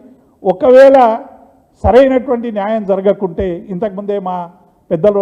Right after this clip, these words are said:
రమణాచారి గారు విన్నవించినట్టు వాళ్ళ కోపాగ్నిని, వాళ్ళ క్రోధాగ్నిని, వాళ్ళ ఆవేదనని, వాళ్ళ ఆవేశాన్ని డెఫినెట్గా ఈ ప్రభుత్వానికి చూపిస్తారనేటువంటి విషయాన్ని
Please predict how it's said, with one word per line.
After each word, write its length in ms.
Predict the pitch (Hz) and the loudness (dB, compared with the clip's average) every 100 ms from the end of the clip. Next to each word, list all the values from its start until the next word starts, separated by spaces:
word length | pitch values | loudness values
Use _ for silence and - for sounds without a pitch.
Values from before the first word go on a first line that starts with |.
| 185 | -2
రమణాచారి 480 | 160 202 190 196 190 | -2 -4 -4 -4 -4
గారు 140 | 185 180 | -4 -4
విన్నవించినట్టు 680 | 165 180 180 170 170 160 185 160 160 _ _ _ | -6 -6 -6 -8 -8 -8 -6 -8 -10 _ _ _
వాళ్ళ 160 | 170 175 160 170 | -4 -4 -4 -2
కోపాగ్నిని, 680 | 196 202 202 175 202 208 226 _ - | 0 2 0 0 -10 -10 -12 _ -4
వాళ్ళ 160 | 160 165 165 | -4 -4 -6
క్రోధాగ్నిని, 600 | 160 180 196 170 196 202 - _ _ _ _ - | -4 0 0 -2 -12 -12 -16 _ _ _ _ -4
వాళ్ళ 180 | 160 151 151 | -4 0 2
ఆవేదనని, 540 | 190 208 202 208 214 226 - _ _ _ - | 2 2 2 -2 -4 -10 -16 _ _ _ -4
వాళ్ళ 180 | 180 165 151 | -2 -2 -2
ఆవేశాన్ని 640 | 220 233 233 214 214 214 180 - _ _ _ _ - | 2 2 2 -2 -2 -10 -12 -20 _ _ _ _ -10
డెఫినెట్గా 580 | 139 180 254 254 233 240 220 | -6 -2 -2 -2 -2 -2 -2
ఈ 20 | 202 | -8
ప్రభుత్వానికి 520 | 190 196 196 202 185 180 | -8 -8 -6 -8 -8 -14
చూపిస్తారనేటువంటి 880 | 175 214 202 208 196 185 180 185 170 156 | -14 -14 -12 -10 -10 -10 -12 -14 -14 -16
విషయాన్ని 420 | 139 185 185 190 | -12 -10 -10 -12